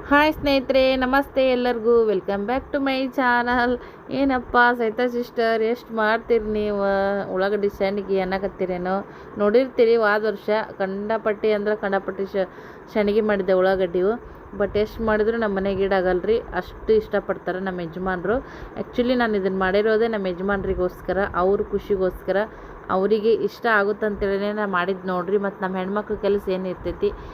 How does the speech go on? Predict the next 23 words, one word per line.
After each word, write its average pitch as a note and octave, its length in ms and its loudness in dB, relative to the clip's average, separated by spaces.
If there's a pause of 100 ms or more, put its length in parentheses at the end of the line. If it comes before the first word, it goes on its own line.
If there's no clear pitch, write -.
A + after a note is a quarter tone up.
(180)
ಗಂಡ G#3 240 2 (100)
ಮಕ್ಕಳು G3+ 460 -2
ಅವ್ರಿಗೇನು F#3 600 -2 (300)
ಖುಷಿ G3+ 220 -4
ಕೊಡ್ತಾ F#3 320 -2
ಇಷ್ಟ F3+ 260 -4
ಆಗುತ್ತೋ F3+ 320 -2
ಅದನ್ನ F3+ 260 -2
ಮಾಡ್ಕೊತ G3 520 0 (480)
ನಮ್ದು B3 420 2
ಇಷ್ಟ C4 180 -6 (120)
ಕಷ್ಟಗಳ್ನ A#3 500 0
ನಾವು A3 180 -2
ಮರ್ತು G3 320 -2
ಬಿಡ್ತೀವಿ. G3 420 0 (400)
So G3+ 120 0 (120)
ಇರ್ಲಿ, A3+ 280 2 (300)
ಇವಾಗ A3 300 2
ನೋಡ್ರಿ G#3+ 400 0
ಬೆಳಗ್ಗೆ G#3 480 0
ಬೆಳಗ್ಗೆನೇ G#3 480 2
ನಾವು G3+ 340 -2
ಇವಾಗ F#3 360 0